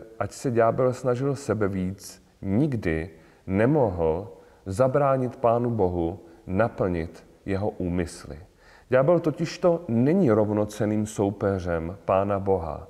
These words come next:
My si musíme stále připomínat, že ďábel je stvořenou bytostí. Je velice významnou bytostí. Když bychom se podívali do písma, zjistíme, že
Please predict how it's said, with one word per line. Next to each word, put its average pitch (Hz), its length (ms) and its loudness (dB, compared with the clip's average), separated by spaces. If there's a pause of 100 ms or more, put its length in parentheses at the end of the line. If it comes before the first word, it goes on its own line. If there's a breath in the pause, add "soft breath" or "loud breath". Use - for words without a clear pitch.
(420 loud breath)
My 123 80 -2
si 175 160 -4
musíme 190 440 -2
stále 160 400 2
připomínat, 90 1000 -2 (340 loud breath)
že 120 260 2
ďábel 104 800 4 (340 loud breath)
je 101 180 0
stvořenou 143 640 -2
bytostí. 123 800 -4 (440 loud breath)
Je 113 80 2
velice 147 420 4
významnou 123 720 2
bytostí. 87 800 -4
Když 95 280 -8
bychom 98 340 -8
se 101 140 -6
podívali 98 520 0
do 95 120 2
písma, 104 540 0
zjistíme, 101 640 -4
že 95 260 0